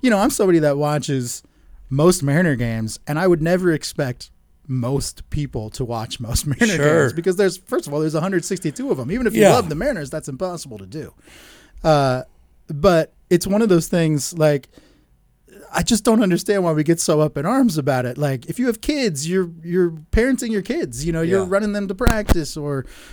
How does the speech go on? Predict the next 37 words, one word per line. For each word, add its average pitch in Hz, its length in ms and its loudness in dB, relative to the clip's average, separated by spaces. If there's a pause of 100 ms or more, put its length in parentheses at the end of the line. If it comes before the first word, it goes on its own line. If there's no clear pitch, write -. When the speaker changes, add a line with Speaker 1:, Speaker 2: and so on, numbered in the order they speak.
Speaker 1:
putting 208 240 2
them 202 140 -2
to 180 60 4
bed, 196 360 4
and 147 120 0
you're 156 100 -2
just 170 260 -2
not 170 320 -6
able 165 260 0
to 135 80 -4
spend 160 340 -4
that 143 60 0
Speaker 2:
Stop-, 143 300 2
Speaker 1:
time 156 100 -2
being 147 140 -2
a 165 40 0
Speaker 2:
stopping 156 460 2
Speaker 1:
sportsman. - 0 -
Speaker 2:
a 151 340 0
podcast 120 360 -2
so - 160 -8
that 117 160 -4
they 113 80 -2
can 110 200 -8
take 131 220 -4
a 139 60 -2
shit 143 440 0 (120)
and 120 140 -2
then 120 220 2
Speaker 1:
<laughs> - 20 -2
Yeah. 107 60 2 (120)
Speaker 2:
starting 139 420 -2
back 143 240 0
up. 139 300 -2 (240)
Speaker 1:
It's 165 140 -8
like, 202 140 4
the, 196 360 -4